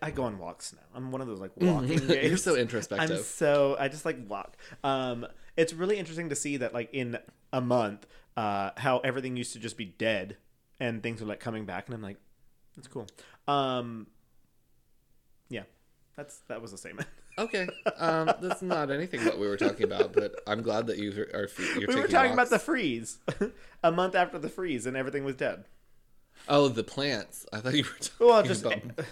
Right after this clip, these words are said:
Speaker 2: people and
Speaker 1: people were
Speaker 2: stuff
Speaker 1: dead.
Speaker 2: going around.
Speaker 1: Everyone was dead.
Speaker 2: No, I mean, like,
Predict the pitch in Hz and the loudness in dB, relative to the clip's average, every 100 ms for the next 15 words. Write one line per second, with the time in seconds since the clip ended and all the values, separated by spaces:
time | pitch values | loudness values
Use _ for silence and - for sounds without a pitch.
0 | 120 - 123 117 113 101 123 117 139 117 | -8 -6 -6 -4 -2 2 2 4 2 2
1 | 113 95 - 107 104 151 151 151 143 123 | 0 -2 -2 -2 2 4 6 6 2 0
2 | 113 101 - 202 147 113 123 139 120 113 | -2 -2 0 4 4 4 2 0 0 -2
3 | 110 | -4